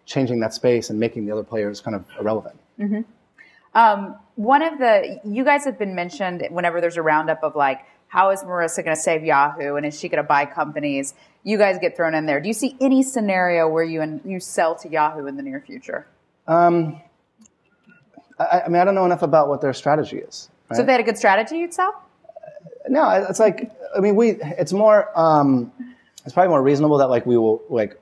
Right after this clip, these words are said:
Speaker 1: we, we would work together in the same way that, like, hey, I'd love to be working with Google. Uh, you know, we, we do, we're, we're pretty close with the Facebook guys when we work with them on a lot of the Open Graph stuff.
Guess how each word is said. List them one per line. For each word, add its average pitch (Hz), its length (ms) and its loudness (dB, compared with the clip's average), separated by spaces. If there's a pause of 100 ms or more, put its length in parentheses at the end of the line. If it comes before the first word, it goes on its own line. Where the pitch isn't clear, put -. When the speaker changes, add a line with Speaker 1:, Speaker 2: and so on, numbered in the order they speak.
(140)
Speaker 1:
we, 113 260 0
we 117 220 -2
would 107 160 0
work 110 160 -2
together 117 340 0
in 147 80 -2
the 117 60 -6
same 117 200 -2
way 110 80 0
that, 107 180 -2
like, 104 160 -6 (240)
hey, 190 100 4
I'd 123 80 2
love 127 140 4
to 139 80 -2
be 127 100 4
working 120 280 0
with 110 120 -6
Google. 113 420 0 (300)
Uh, 110 380 2 (100)
you 131 60 -4
know, 113 240 -2
we, 123 160 0
we 127 140 -2
do, 123 360 2
we're, 113 220 0
we're 120 80 2
pretty 120 180 -2
close 117 300 -2
with 113 80 -8
the 110 80 -6
Facebook 117 320 -2
guys 107 240 -2
when 107 100 -12
we 107 40 -8
work 107 120 -8
with 101 80 -8
them 104 200 -4
on 104 100 -6
a 101 40 -8
lot 104 140 -2
of 101 60 -8
the 104 60 -10
Open 113 200 -10
Graph 101 200 -6
stuff. 101 260 -6